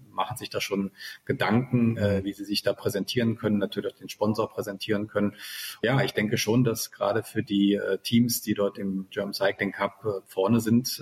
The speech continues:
Speaker 1: ähm, es ist natürlich schon ein Reiz, sich dann nochmal international zu messen.
Speaker 2: Mhm.
Speaker 1: Und das merken wir aktuell. Also wir haben jetzt, ähm, ich sag mal, sind seit drei Monaten in der Bewerbung, also sind jetzt kurz vor zweitausend Teilnehmern, äh, beim Three Rides insgesamt, also Gravel und Straße.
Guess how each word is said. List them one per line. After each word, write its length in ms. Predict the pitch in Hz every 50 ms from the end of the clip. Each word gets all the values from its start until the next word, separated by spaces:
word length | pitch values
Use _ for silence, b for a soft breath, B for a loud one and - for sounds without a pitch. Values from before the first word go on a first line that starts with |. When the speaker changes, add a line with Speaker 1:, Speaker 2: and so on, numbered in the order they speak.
| - 107
Speaker 1:
ähm, 220 | 101 101 101 104 - _ - _ _ _ - - -
es 80 | -
ist 160 | - 101 - -
natürlich 360 | 104 - - 104 101 98 -
schon 240 | - 101 101 107 104
ein 140 | 104 101 101
Reiz, 480 | - 95 92 98 110 - - - -
sich 180 | - - - -
dann 140 | - 98 -
nochmal 220 | - - 95 98 -
international 760 | 110 117 123 123 104 92 90 - - 92 87 87 85 - -
zu 140 | - - 90
messen. 420 | 87 87 - - 117 120 127 - - -
Speaker 2:
Mhm. 220 | 101 92 90 90 - - _
Speaker 1:
Und 240 | - 98 101 98 -
das 160 | 104 - -
merken 440 | 98 92 90 98 - - 127 117 107
wir 200 | 107 107 101 101
aktuell. 580 | 101 - - - 107 98 95 107 120 123 95
Also 220 | - 90 - 95 90
wir 100 | 92 92
haben 140 | 98 104
jetzt, 260 | 98 95 - - - 104
ähm, 280 | 95 95 95 95 95 92
ich 80 | -
sag 120 | - 101 95
mal, 100 | 95 92
sind 120 | 101 98
seit 180 | 95 92 - -
drei 140 | 90 95
Monaten 480 | 104 107 101 107 107 104 101 101 - 104
in 80 | 104 98
der 80 | 101
Bewerbung, 720 | - 101 92 - - 87 101 113 123 131 131 131 127 123 -
also 140 | - 95
sind 80 | 98 101
jetzt 180 | 98 - - -
kurz 240 | - - - -
vor 140 | - 104 -
zweitausend 580 | - - 98 95 - - 92 92 92 - - -
Teilnehmern, 680 | - 95 95 107 113 120 120 120 120 120 120 117 117
äh, 240 | - - 107 107 107 104 -
beim 260 | 107 107 104 104 104
Three 220 | - - - 117 117
Rides 280 | 117 113 117 113 -
insgesamt, 600 | 120 117 120 120 - - 107 - 107 110 117 113 107
also 180 | 95 87 -
Gravel 360 | - _ - 98 - 104 98 98
und 340 | - 107 120 139 135 - B B B B B B B
Straße. 680 | - - - - 98 98 104 120 - - 135 135 135